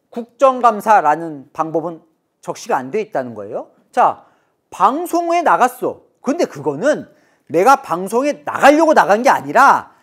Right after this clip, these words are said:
나는 국정감사장에 나와 있었는데 찍었어, 카메라가. 우연히 방송에 나갔을 뿐이야. 나는 국정감사장에서 발언한 거예요.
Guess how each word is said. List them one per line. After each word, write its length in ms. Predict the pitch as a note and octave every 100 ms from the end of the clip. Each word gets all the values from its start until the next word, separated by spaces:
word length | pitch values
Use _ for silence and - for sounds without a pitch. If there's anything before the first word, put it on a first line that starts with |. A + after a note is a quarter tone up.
| _ _
나는 360 | E3+ G#3 E4+ -
국정감사장에 1040 | - F#3 - E4+ F4 D4 B3+ B3 A3+ G#3
나와 260 | E3 C#3+ D#3
있었는데 880 | D3+ E3 C#3 C3+ B3 A3 - _ _ _ _ _ _ _ _ _ _ _ _ _ _ -
찍었어, 520 | G#4+ G#4 G#4 - A3+
카메라가. 640 | - C4 A#3 E3+ A#2+ E2 _ _ _
우연히 800 | F#3 C#4 E4+ F4 F#4+ F4 B2 _ _ -
방송에 420 | G#3 A#3 F4 D#4
나갔을 600 | C#3 A2 F3+ C#4 F4+ E4+
뿐이야. 440 | D#4 A3+ B2+ - _ _ _ _ _ _
나는 420 | - G#3+ D#4+ G4
국정감사장에서 1000 | - F#3+ - G4 G4+ F#4+ D#4 D4 A#3+ G#3+
발언한 440 | G3 E3+ D3+ A#2+ G2+
거예요. 200 | E2